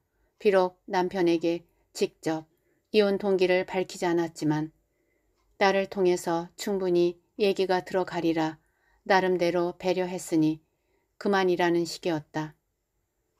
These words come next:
"그것 때문에 여기까지 오신 거예요? 그렇게 고생 안 하셔도 됐는데."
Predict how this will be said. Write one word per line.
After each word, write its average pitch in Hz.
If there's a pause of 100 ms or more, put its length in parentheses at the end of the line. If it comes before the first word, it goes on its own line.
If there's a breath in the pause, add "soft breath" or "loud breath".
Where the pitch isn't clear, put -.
(720)
"그것 233
때문에 185
여기까지 170
오신 175
거예요? 175 (720)
그렇게 226
고생 202
안 170
하셔도 165
됐는데." 165